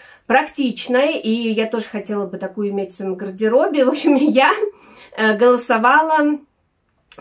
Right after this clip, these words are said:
из, э, позиции, что бы я хотела для себя связать, чему бы я хотела научиться. Эм, немножко расскажу про голосование. В Телеграме, в группе возникли небольшие споры.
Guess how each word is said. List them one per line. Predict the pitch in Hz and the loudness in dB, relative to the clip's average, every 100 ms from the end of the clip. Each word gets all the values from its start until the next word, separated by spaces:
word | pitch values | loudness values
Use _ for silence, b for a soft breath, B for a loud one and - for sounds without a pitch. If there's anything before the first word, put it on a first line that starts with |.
| - | -10
из, | 240 262 254 - | -2 -2 0 -2
э, | - 202 | -4 -4
позиции, | 220 214 208 302 311 - 262 254 | 0 0 0 -2 -2 -2 0 0
что | 247 254 247 | 0 2 2
бы | 233 | 2
я | 208 208 | 0 0
хотела | 214 208 214 202 196 | -2 -8 -6 -6 -6
для | 185 | -8
себя | 202 196 190 196 | -10 -8 -4 -4
связать, | 190 190 214 349 - | -6 -2 0 0 -2
чему | 220 208 | -4 -4
бы | 190 | -4
я | 185 226 | -2 -2
хотела | 233 220 214 208 202 | -2 -6 -6 -6 -4
научиться. | 196 196 - 185 - - - - B B B B B B - | -6 -8 -12 -14 -16 -18 -20 -20 B B B B B B -2
Эм, | 214 208 214 196 - - _ | 0 2 2 -2 -8 -16 _
немножко | 233 240 302 359 311 | 2 4 4 2 0
расскажу | 277 - 254 | -2 0 -2
про | 277 262 | 2 0
голосование. | 226 233 220 254 220 202 185 185 196 240 277 | 2 0 0 0 0 4 4 2 2 4 2
В | 277 | -2
Телеграме, | - 220 214 220 240 285 294 269 254 | -8 -4 -2 2 2 2 2 2 2
в | |
группе | 214 254 - 233 | 0 -6 -4 -4
возникли | 220 226 240 240 | -2 -4 -4 -4
небольшие | 220 214 214 - 254 226 | -4 -4 -6 -4 -4 -4
споры. | - - 247 294 339 330 285 269 | -6 -8 -4 0 2 2 0 -4